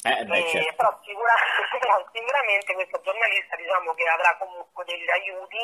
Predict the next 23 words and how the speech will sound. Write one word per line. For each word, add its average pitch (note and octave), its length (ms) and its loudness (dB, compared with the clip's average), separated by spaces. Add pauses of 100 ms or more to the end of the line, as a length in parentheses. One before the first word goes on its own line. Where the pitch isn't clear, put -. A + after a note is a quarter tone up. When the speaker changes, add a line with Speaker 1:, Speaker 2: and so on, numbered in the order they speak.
(480)
Speaker 2:
per, F#3+ 200 -4
eh, E3+ 640 -2
capire F3+ 460 0
meglio, F3+ 560 2
soprattutto, E3+ 1120 -2
cioè, E3 240 2
ehm, D#3 840 -10
quello F3 200 -2
che, D#3+ 280 -2
quello F3+ 160 -6
che E3+ 100 -10
cosa, D#3+ 240 -4
quello F#3+ 180 -2
che D#3+ 100 0
è D#3 60 -4
successo, - 480 -2 (120)
eh, E3 120 -4
a D#3 80 0
questa - 240 -6
tragedia, F3 440 0
cosa, D#3 440 6
cosa D#3+ 240 4 (300)
c'è. - 180 2